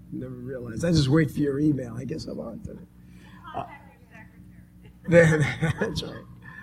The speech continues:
Um, so, and I won't be here. Uh, this Sunday is Sukkot. I'll be here. But the following one,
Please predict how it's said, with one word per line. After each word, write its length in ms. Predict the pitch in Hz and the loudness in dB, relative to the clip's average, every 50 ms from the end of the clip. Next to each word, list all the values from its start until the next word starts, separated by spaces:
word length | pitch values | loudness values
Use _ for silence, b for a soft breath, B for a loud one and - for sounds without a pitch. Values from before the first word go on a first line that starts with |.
| B B B B B - | B B B B B -8
Um, 520 | - 127 127 127 123 123 120 120 117 - - - | -4 -4 -2 -2 -2 -2 -4 -4 -6 -8 -10 -8
so, 420 | - - - 175 160 147 147 143 139 - - - - - - - - - - - - - - - - - - - - - | -2 2 4 6 6 6 4 2 0 -4 -6 -14 -20 -20 -20 -20 -20 -20 -20 -20 -20 -20 -20 -6 4 4 4 4 4 -2
and 120 | 151 151 139 | -2 0 0
I 120 | 131 127 | 0 0
won't 260 | 127 143 175 175 160 | 2 4 2 2 2
be 180 | - 165 165 170 | 0 -2 0 0
here. 360 | 160 135 123 123 127 135 - - - - - - - - - - - - - | 0 -2 -2 -4 -4 -6 -8 -16 -20 -20 -20 -20 -20 -20 -20 -20 -20 -16 -10
Uh, 220 | - 117 117 117 113 - | -8 -6 -6 -6 -8 -6
this 400 | 117 120 127 175 196 - - - | -4 0 2 4 4 4 2 2
Sunday 580 | - 131 123 113 113 120 117 117 123 135 127 - | 2 0 0 0 -2 -4 -4 -4 -6 -6 -8 -8
is 260 | - 117 117 117 110 - | -6 -6 -4 -4 -4 -2
Sukkot. 540 | - - 135 - - 131 120 107 104 113 - - - - | -2 -2 -2 -2 -2 -2 -4 -4 -4 -10 -14 -18 -20 -18
I'll 80 | - 113 | -12 -10
be 220 | 98 104 120 117 | -8 -6 -4 -4
here. 220 | 104 104 101 101 - B B B B B B | -4 -6 -8 -12 -14 B B B B B B
But 120 | - - - | -4 -2 -2
the 60 | 117 | -4
following 760 | - - - - 131 139 147 156 151 151 139 120 113 107 104 | -6 -6 -4 -2 2 4 4 4 4 2 0 -2 -4 -6 -6
one, 300 | 104 107 107 107 110 | -8 -8 -8 -8 -10